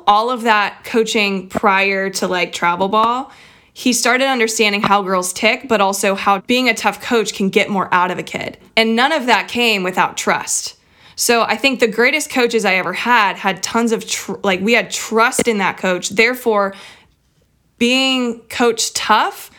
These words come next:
we could take it because we know that they had, A K A my dad and the coaches that he was with, they had our best interests in mind.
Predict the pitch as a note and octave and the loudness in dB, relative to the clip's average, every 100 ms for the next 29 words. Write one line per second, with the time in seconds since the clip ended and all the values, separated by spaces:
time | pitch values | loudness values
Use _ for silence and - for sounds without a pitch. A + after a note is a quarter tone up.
0 | - _ _ _ G#3+ D4 A3 G3+ E4 G#4+ | -20 _ _ _ 0 2 0 0 0 2
1 | G#3+ G3+ G#3+ G#3+ A#3+ G3+ G3 B3 A#3 A#3+ | 2 2 -2 -2 0 0 -2 0 2 2
2 | A#3+ G3 F#3+ G#3+ G#3+ A3+ A#3+ G#3 F3+ F#3 | 0 -2 0 2 2 0 2 2 0 -2
3 | - - _ _ _ G3 G3+ G3+ F#3+ F#3+ | -8 -20 _ _ _ -2 0 0 0 2
4 | G3 F#3+ F#3 F#3 G3+ F#3+ F#3 F3+ F3+ F3+ | 0 0 -2 -4 -4 -4 -4 -4 -4 -2
5 | B3+ C4+ - - - _ A#3+ B3 B3+ B3 | 0 0 -2 -14 -20 _ 0 2 2 2
6 | G#3 F#3 F#3 F3 F3 E3+ - F3 F#3 F3+ | 0 -2 -4 -4 -6 -6 -6 -2 0 -2
7 | - F3+ | -4 -12